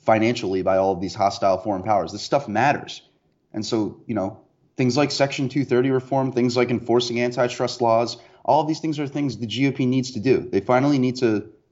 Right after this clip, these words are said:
rep-, start, and I think they're starting to get it. I think, I think, I, I have hope that we'll, we'll, we'll see,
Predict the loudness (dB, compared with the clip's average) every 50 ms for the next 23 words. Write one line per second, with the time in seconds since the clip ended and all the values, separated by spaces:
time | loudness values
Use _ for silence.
0 | _ _ _ _ _ _ _ -2 0 0 0 0 -4 0 2 2 2 2 0 0
1 | 0 0 0 0 0 0 0 0 0 2 0 0 2 2 0 -2 -2 -2 -2 -2
2 | -2 -4 -8 -12 _ -8 -8 -6 -4 -6 -6 -8 -10 -8 _ -4 -4 -2 -2 -4
3 | -4 -4 -6 -14 -20 _ _ _ _ _ _ _ _ _ _ 0 2 4 4 2
4 | 4 4 2 2 2 0 -2 -2 -2 -4 -4 -4 -2 -2 -2 -2 -2 -2 -4 -4
5 | -4 -2 -2 -4 -4 -2 -2 0 0 0 0 -4 -6